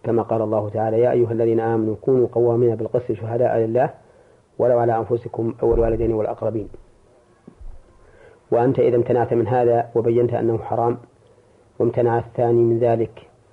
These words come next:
وبين أنه حرام، وامتنع الثالث والرابع، اشتهر هذا بين الناس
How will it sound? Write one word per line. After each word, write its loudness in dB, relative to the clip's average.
وبين 2
أنه 2
حرام، 0
وامتنع -2
الثالث 2
والرابع، 2
اشتهر 0
هذا 2
بين 0
الناس 0